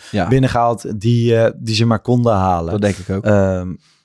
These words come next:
Speaker 2: en, en daar mogen ze wat dat betreft blij mee zijn, want dat hadden zij nooit, nooit gekregen op het moment dat dit allemaal niet gebeurd
Speaker 1: Ja,
Speaker 2: was.
Speaker 1: ja, ja.
Speaker 2: Maar, ehm, ja, we verder, verder zoeken ze maar even uit, hè.
Speaker 1: Ja.
Speaker 2: Want, eh,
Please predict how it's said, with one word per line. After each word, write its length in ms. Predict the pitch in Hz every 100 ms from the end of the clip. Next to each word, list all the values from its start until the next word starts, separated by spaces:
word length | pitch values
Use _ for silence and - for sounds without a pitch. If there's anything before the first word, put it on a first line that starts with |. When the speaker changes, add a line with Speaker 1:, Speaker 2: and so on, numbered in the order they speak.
| _ _ _
Speaker 2:
en, 380 | 107 95 95 -
en 300 | - 69 92 -
daar 380 | 95 98 95 101
mogen 300 | 101 92 98
ze 120 | 92
wat 180 | 95 87
dat 140 | 98
betreft 580 | 98 101 98 - - _
blij 220 | - 107
mee 100 | 104
zijn, 140 | 98 101
want 120 | 101
dat 100 | 92
hadden 180 | 104 101
zij 220 | 110 110
nooit, 420 | 107 113 110 - - _ _ _ _ _
nooit 360 | 139 123 131 120
gekregen 520 | 123 127 127 117 123
op 80 | 117
het 100 | 113
moment 320 | 131 131 135
dat 120 | 127
dit 160 | 127 127
allemaal 260 | 127 127
niet 120 | 131 131
gebeurd 340 | 143 170 120
Speaker 1:
Ja, 140 | 120
Speaker 2:
was. 140 | 110 -
Speaker 1:
ja, 220 | - 95 -
ja. 120 | 90
Speaker 2:
Maar, 440 | 101 113 113 98 101
ehm, 280 | 95 90 90 _ _
ja, 280 | - 98 85
we 140 | 80
verder, 460 | 78 104 90 82 76 62
verder 280 | - 92
zoeken 260 | 85 - 90
ze 140 | -
maar 240 | 98 90 92
even 160 | 85
uit, 240 | 92 95 92
hè. 60 |
Speaker 1:
Ja. 260 | 120 117 - - - _ _
Speaker 2:
Want, 320 | 95 85
eh, 80 | -